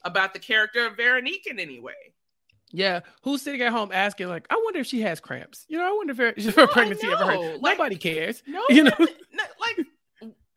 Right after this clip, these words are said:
Speaker 1: I just, I'm so confused why
Speaker 2: <laughs>
Speaker 1: that happened last week. And then this week, they literally don't say anything about it.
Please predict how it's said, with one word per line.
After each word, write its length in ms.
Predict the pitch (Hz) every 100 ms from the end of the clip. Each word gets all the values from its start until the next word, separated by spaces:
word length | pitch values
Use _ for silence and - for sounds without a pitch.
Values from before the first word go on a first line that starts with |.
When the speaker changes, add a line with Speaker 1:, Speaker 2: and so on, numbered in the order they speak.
| _
Speaker 1:
I 120 | 320 403
just, 260 | 554 - -
I'm 160 | 285 -
so 340 | - 262 254 262
confused 880 | 262 262 190 214 160 123 - - _ _ -
why 280 | 196 240 240
Speaker 2:
<laughs> 80 | 254
Speaker 1:
that 340 | 233 262 220
happened 500 | - 269 - - 233 190
last 320 | 190 180 -
week. 380 | 175 165 - _ _ _
And 120 | 254
then 200 | 311 320
this 240 | 330 480 330
week, 320 | 381 330 269
they 180 | 302 349
literally 500 | 262 311 349 311 285
don't 240 | 269 262
say 340 | 269 277 240 -
anything 600 | 208 254 294 269 269 226
about 320 | 202 202 202 165
it. 180 | 139